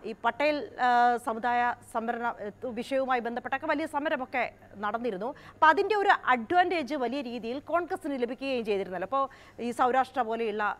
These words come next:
മേഖലകളിലൊക്കെ അതിനൊരു വലിയ അഡ്വാൻറ്റേജ് കോൺഗ്രസിന് ലഭിക്കുകയും ചെയ്തു. ആ സാഹചര്യമല്ല ഇന്നുള്ളത്. അതുപോലെ തന്നെ ബസന്ത് സൂചിപ്പിച്ചതുപോലെ തന്നെ ആം ആദ്മി പാർട്ടിയുടെ കടന്നുവരവ്,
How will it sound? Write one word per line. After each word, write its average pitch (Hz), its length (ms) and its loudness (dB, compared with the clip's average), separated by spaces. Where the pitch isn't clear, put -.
മേഖലകളിലൊക്കെ 214 600 -4
അതിനൊരു 294 280 -4
വലിയ 302 200 -2
അഡ്വാൻറ്റേജ് 269 480 -4
കോൺഗ്രസിന് 277 400 -4
ലഭിക്കുകയും 254 380 -4
ചെയ്തു. 175 180 -4
ആ 180 40 8
സാഹചര്യമല്ല 269 600 0
ഇന്നുള്ളത്. 185 380 -4
അതുപോലെ 320 340 2
തന്നെ 311 240 2
ബസന്ത് 311 320 -2
സൂചിപ്പിച്ചതുപോലെ 254 680 -6
തന്നെ 208 160 -6
ആം 262 180 0
ആദ്മി 277 260 -8
പാർട്ടിയുടെ 214 400 -6
കടന്നുവരവ്, 190 540 -6